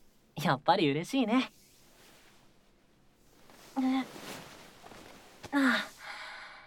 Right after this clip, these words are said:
なんだか動いたから、お腹空いてきたかも。 <laughs> お姉さんとご飯が食べたいな。あ、そうだ。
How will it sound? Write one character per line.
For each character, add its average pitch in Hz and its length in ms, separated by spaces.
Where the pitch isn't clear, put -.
な 277 220
ん 277 80
だ 269 120
か 190 260
動 226 140
い 269 80
た 277 120
か 254 120
ら、 196 340
お 120 60
腹 208 300
空 285 180
い 277 80
て 269 120
き - 80
た 240 100
か 202 120
も。 165 120
<laughs> 240 80
お 147 100
姉 214 220
さ 147 140
ん 117 60
と - 120
ご 190 120
飯 330 180
が 240 80
食 170 140
べ 165 80
た 185 140
い 160 60
な。 254 360
あ、 277 160
そ 339 120
う 370 40
だ。 - 160